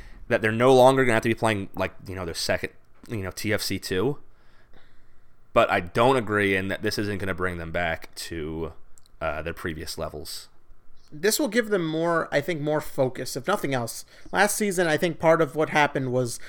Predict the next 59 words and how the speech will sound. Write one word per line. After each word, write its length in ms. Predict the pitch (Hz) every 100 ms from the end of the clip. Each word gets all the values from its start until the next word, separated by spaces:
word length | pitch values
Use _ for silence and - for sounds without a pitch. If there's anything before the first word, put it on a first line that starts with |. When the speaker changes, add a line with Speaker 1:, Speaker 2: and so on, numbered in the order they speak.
| -
Speaker 2:
like, 200 | - 143 190
it 80 |
is 240 | 247 311 -
hard. 360 | - 147 127
It 520 | - - - - 196 208
is 160 | 226
an 80 | 214
underrated 520 | 202 185 180 175 160
thing. 140 | 175 160
The 80 |
teams 320 | 151 185 180 -
here 220 | 175 165
in 100 | 151
this 160 | 151
con-, 300 | - 151 156 -
on 120 | 147
this 120 | 143
continent 380 | - 165 165 143
have 100 | 139
still 380 | - 180 160 151
not 260 | 147 151
figured 280 | - 156 139
out, 280 | 139 131 - - -
specifically 460 | - 156 160 147 135
here 140 | 147
in 60 | 135
the 80 |
U 160 | 131 147
S, 260 | 131 117 - - -
how 340 | - 147 151 151
to 100 | 151
go 220 | 147 147
about 440 | 143 139 139 -
playing 260 | - 147 135
on 180 | 127 127
two 220 | - 156
different 340 | 135 - 127
fronts. 380 | - 139 123 -
It's 100 | 170
hard. 320 | 156 196 165
It's 120 | 175 226
not 140 | 494
as 120 | 160
easy 260 | 208 208 156
as 140 | 127
the 80 | 131
teams 260 | - 175 135
in 80 |
Europe 220 | 135 156 143
make 160 | 139
it 100 | 139
seem. 300 | - 170 117 - - -
That's 180 | 196
years 400 | 139 131 208 180
and 140 | 156 151
years 240 | 165 135
of, 220 | 127 120 - - -
you 100 | 156
know, 220 | 135 135